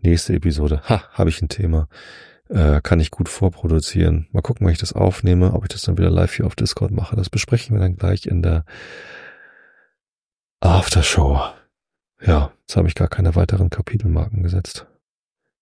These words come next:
Ich habe jetzt vier Kapitelmarken. Anfang, Haltungsblock, äh, Ent-, Anfang, Entspannung und das, ja, das muss ich dann nochmal nachhören.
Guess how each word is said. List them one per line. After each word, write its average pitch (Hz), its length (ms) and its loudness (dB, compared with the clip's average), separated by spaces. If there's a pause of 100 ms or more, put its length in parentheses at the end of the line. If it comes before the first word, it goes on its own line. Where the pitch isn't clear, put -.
(500)
Ich - 80 -10
habe - 140 -2
jetzt - 400 -4 (100)
vier 110 380 2
Kapitelmarken. 87 800 -2
Anfang, 127 580 0
Haltungsblock, 127 800 -2 (1000)
äh, 85 400 4
Ent-, 95 440 -4
Anfang, 117 460 0
Entspannung 117 680 2
und - 320 -4 (160)
das, 101 400 -10
ja, 82 260 2
das - 220 -4
muss 117 100 2
ich 95 60 -2
dann 82 140 2
nochmal 82 200 2
nachhören. 87 440 0